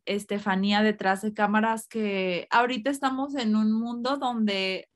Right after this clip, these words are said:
hay tanta información muy accesible y entonces cuando nos hemos, damos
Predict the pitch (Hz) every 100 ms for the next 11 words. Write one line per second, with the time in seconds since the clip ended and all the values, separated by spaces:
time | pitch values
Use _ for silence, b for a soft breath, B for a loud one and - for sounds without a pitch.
0 | _ - 226 - 269 269 294 285 262 233
1 | 220 220 226 214 226 269 294 311 285 -
2 | 277 262 214 233 - _ _ - _ _
3 | - _ - 285 302 302 294 285 285 277
4 | 269 285 285 339 339 - 285 254 254 233
5 | 285 285 302 330 _ 190 247 277 294 -